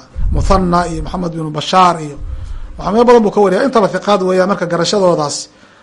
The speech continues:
waxba hadda dhib weyn naguma hayso. Laakiin kan hadda kumuu noqday? Ibnu Shihab.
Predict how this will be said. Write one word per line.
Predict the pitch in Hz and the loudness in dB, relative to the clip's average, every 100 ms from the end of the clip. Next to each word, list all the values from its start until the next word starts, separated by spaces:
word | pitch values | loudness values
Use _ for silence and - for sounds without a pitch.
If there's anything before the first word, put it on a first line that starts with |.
| - | -18
waxba | 151 185 | -2 2
hadda | 180 170 160 135 - - - - - - | 4 4 0 0 -6 -20 -20 -20 -16 -2
dhib | 196 | 2
weyn | 180 180 | 4 2
naguma | 165 165 | 2 0
hayso. | 147 139 - 160 | -2 -4 -6 -6
Laakiin | 156 160 | -6 -2
kan | 190 | 2
hadda | 190 170 | 2 2
kumuu | 202 180 | 2 0
noqday? | 147 127 127 - _ - - - 117 - 123 131 131 156 113 - _ 127 _ _ _ _ | -2 -6 -12 -20 _ -20 -20 -20 -20 -20 -20 -20 -20 -20 -20 -20 _ -20 _ _ _ _
Ibnu | 151 147 | -10 -8
Shihab. | 151 180 | 0 0